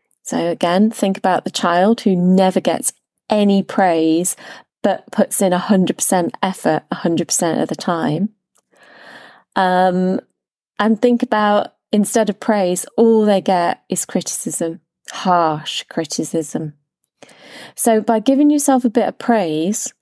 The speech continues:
might feel a bit odd, but go with it. It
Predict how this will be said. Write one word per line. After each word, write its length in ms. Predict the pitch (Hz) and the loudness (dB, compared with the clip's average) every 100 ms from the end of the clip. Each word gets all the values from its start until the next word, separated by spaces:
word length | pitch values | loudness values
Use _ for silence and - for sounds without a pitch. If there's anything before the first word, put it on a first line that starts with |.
| _ - | _ -8
might 240 | 175 - | -6 -2
feel 160 | - 220 | 0 0
a 40 | |
bit 200 | 220 254 - | 0 -2 0
odd, 460 | 220 208 214 - - _ _ - - - - | 0 2 0 -2 -16 _ _ -20 -20 -16 0
but 260 | 190 - | 0 2
go 160 | 208 214 | 2 4
with 260 | 269 220 165 | 4 2 2
it. 320 | 170 214 - _ _ _ _ _ _ _ - | 2 0 -4 _ _ _ _ _ _ _ -2
It 180 | 196 | -2